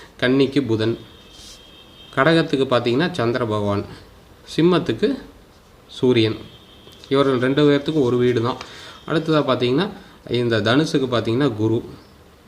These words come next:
மகரத்துக்கு சனி, அதே கும்பத்துக்கும் பார்த்தீங்கன்னா சனி பகவான்,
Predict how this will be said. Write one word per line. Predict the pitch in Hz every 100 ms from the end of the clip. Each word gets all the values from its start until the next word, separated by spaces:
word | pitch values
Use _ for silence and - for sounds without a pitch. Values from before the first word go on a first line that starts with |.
| - - - - - - - - - -
மகரத்துக்கு | 110 123 165 151 139 - 151
சனி, | - 104 113 120 - - - - - - - - - - - - - - - - - - - - - - - - - - - - - - - - -
அதே | 143
கும்பத்துக்கும் | 147 143 160 165 151 156
பார்த்தீங்கன்னா | 143 120 117 139
சனி | 160 117 113
பகவான், | 113 107 101 98